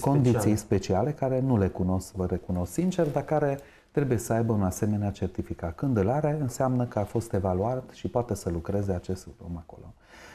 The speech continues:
Speaker 1: De multe ori mă întreabă angajatul care a angajat persoane cu handicap. Sigur că e voie, e voie, cum să nu? Dar dacă este o persoană surdomută, trebuie să-i pui o lumină pe masă când e incendiu,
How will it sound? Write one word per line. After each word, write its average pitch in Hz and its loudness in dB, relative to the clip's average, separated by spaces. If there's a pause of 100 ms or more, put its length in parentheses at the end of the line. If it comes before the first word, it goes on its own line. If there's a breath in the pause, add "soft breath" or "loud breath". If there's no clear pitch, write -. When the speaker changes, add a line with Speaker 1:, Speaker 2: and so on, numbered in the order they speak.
(160 loud breath)
Speaker 1:
De - 0
multe 170 2
ori 131 4
mă 110 4
întreabă 123 2
angajatul 110 0
care 107 0
a 104 2
angajat 101 2
persoane 90 -2
cu 85 -6
handicap. 87 -4
Sigur 214 2
că 104 2
e 90 4
voie, 80 -2
e 143 0
voie, 147 4
cum 175 2
să 123 -2
nu? 80 -2 (460 loud breath)
Dar 113 2
dacă 127 2
este 127 0
o 104 4
persoană 104 2
surdomută, 95 0
trebuie 135 -2
să-i 101 0
pui 127 -2
o 113 4
lumină 98 2
pe 82 -2
masă 123 -2
când 120 0
e - 4
incendiu, 139 -2